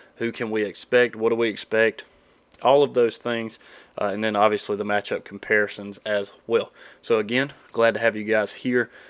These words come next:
uh, and we'll basically jump straight into it. This game right here,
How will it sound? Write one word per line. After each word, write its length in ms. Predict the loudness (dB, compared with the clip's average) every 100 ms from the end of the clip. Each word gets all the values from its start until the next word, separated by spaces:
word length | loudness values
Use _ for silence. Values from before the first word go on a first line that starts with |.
| _
uh, 160 | -8 -6
and 100 | -4
we'll 140 | -4
basically 500 | 2 2 2 -2 -4
jump 380 | -4 -2 -2 -2
straight 360 | -8 -2 0 0
into 360 | -6 -8 -8 -8
it. 180 | -6
This 200 | -2 -2
game 340 | 2 2 2 2
right 160 | 2
here, 220 | 2 -4